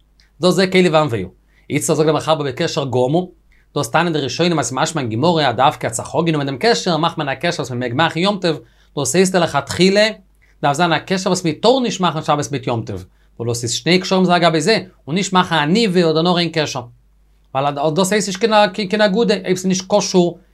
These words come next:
in der Eufung, was heißt, der Kesher mit der Teire liegen, in der Shabbos wie Yom Tov.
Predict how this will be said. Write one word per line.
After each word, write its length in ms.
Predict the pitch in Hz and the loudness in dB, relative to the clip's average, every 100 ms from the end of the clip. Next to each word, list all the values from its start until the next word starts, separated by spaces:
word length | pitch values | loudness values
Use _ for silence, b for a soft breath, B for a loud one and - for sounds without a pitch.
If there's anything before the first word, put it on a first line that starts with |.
| b | b
in 140 | 160 156 | -2 2
der 200 | 156 160 | 2 2
Eufung, 320 | 196 185 180 | 0 -2 -2
was 140 | 160 | 0
heißt, 180 | 175 185 | 0 0
der 100 | 175 | 0
Kesher 340 | - 196 190 | -2 -2 0
mit 120 | 175 165 | 0 0
der 140 | 156 | 0
Teire 240 | 190 185 | 0 0
liegen, 260 | 165 170 175 | 0 0 0
in 60 | 170 | 0
der 200 | 185 160 | -2 -2
Shabbos 320 | 165 170 160 | 2 2 2
wie 60 | 156 | 0
Yom 200 | 135 127 | -2 -4
Tov. 180 | 120 | -8